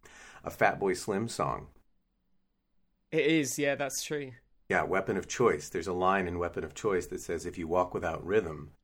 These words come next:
Speaker 1: then you won't attract the worm."
Speaker 2: Mm-hmm.
Speaker 1: And, um,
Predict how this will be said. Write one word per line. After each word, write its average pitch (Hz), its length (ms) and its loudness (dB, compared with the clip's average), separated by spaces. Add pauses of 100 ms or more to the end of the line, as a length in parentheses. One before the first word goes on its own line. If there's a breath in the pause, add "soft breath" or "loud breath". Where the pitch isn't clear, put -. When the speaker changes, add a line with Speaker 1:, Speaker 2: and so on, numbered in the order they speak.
Speaker 1:
then 87 100 -4
you 92 240 -4
won't 78 320 -10 (220)
attract - 480 -6 (120)
the 92 80 -4
worm." 95 460 -2 (260)
Speaker 2:
Mm-hmm. 131 460 -8
Speaker 1:
And, 82 380 -2
um, 73 480 -6